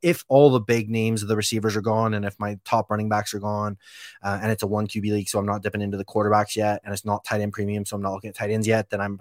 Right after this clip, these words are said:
I'm probably taking Christian Watson at the one eleven, one twelve, but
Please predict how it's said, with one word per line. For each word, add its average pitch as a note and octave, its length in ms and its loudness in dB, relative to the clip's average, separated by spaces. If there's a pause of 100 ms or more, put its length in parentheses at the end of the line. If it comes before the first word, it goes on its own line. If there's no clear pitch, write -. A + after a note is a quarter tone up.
I'm F#2+ 120 -10
probably G2 320 -2
taking G2 260 -10
Christian G2 360 -8
Watson G2 280 -2
at F#2+ 100 -6
the A2 60 0
one G2+ 160 2
eleven, F#2+ 320 0
one F#2+ 140 -2
twelve, G2 380 0
but G#2 240 4